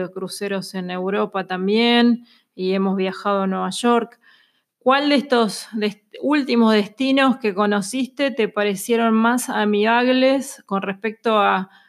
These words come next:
a, a, a las formas de moverte en la ciudad, que, que vos te sentiste que esta-, que era todo más accesible, o qué tipo de viaje te parece que,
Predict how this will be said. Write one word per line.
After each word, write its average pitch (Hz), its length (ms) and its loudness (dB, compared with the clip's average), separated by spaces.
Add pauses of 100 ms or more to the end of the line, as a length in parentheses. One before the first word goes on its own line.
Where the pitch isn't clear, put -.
(180)
a, 185 580 -4
a, 180 640 -6
a 190 40 -2
las 185 200 -4
formas 233 460 0
de 208 120 0
moverte 208 440 -2
en 208 100 0
la 202 100 -2
ciudad, 226 640 0
que, 190 260 -6
que 190 100 -6
vos 208 180 -4
te 214 100 -6
sentiste 196 600 -6
que 190 60 -6
esta-, 185 220 -14
que - 120 -10
era 196 240 -4
todo 202 160 0
más 196 240 -4
accesible, 208 680 -4
o 190 160 -2
qué 202 120 -4
tipo 196 340 -6
de 190 140 -2
viaje 202 480 -2
te 180 160 -10
parece 180 480 -8
que, 180 260 -10